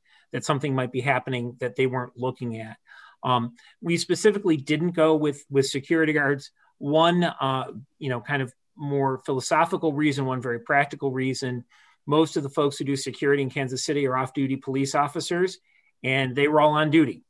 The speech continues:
and were not available. Um, the, the more philosophical reason, though, is, again, it emboldens people to perhaps go where they shouldn't go.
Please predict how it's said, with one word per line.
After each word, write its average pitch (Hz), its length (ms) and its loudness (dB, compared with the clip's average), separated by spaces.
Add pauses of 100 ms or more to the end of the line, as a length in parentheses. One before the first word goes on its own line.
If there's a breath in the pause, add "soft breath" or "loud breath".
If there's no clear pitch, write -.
(180)
and 117 140 -6
were 127 100 -2
not 127 180 0
available. 135 500 0 (440 soft breath)
Um, 120 380 -2 (400 soft breath)
the, 135 500 0
the 139 80 -2
more 156 220 2
philosophical 170 760 2
reason, 120 320 -4
though, 117 180 -4
is, 117 120 -6
again, 143 400 0
it 123 100 -6
emboldens 143 540 -2
people 135 480 -4
to 123 280 -4
perhaps 127 460 -4
go 135 160 -2
where 131 160 0
they 123 120 0
shouldn't 123 340 -8
go. 120 360 -4